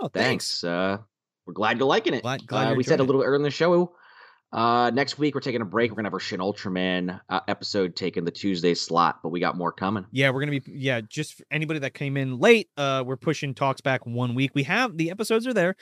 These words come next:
Speaker 1: We're just pushing it back one week so we can get, fit everything into February that we wanted to, um, a-, as
Speaker 2: Mm-hmm.
Speaker 1: far as, like, mainline episodes go. So Shin Ultraman coming at you for Tuesday.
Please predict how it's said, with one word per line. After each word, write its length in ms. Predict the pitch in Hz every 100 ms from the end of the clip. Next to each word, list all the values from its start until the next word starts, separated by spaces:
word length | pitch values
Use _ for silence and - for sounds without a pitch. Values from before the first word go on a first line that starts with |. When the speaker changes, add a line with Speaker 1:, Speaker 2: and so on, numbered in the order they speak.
| - -
Speaker 1:
We're 80 | 143
just 160 | 156
pushing 220 | 170 156 147
it 20 |
back 200 | 151 156
one 120 | 147
week 160 | 143 -
so 60 |
we 60 | 135
can 80 | 131
get, 160 | 135
fit 180 | - 143
everything 320 | 135 127 123
into 260 | 123 113 117
February 460 | 120 110 117 107 104
that 100 | 98
we 60 |
wanted 360 | 98 98 95 85
to, 200 | - 101 _ _ - _ -
um, 440 | 104 98 92 87 -
a-, 40 |
as 280 | 110 104 107
Speaker 2:
Mm-hmm. 100 | 104
Speaker 1:
far 100 | 110
as, 100 | 98
like, 140 | 101 90
mainline 440 | 95 92 92 92 -
episodes 420 | 95 - 87 87
go. 180 | - 90
So 280 | - 92 90 - -
Shin 180 | - 135
Ultraman 420 | 123 - 117 113
coming 180 | - 117
at 220 | 104 98
you 160 | 107 104
for 200 | - 95
Tuesday. 300 | - 101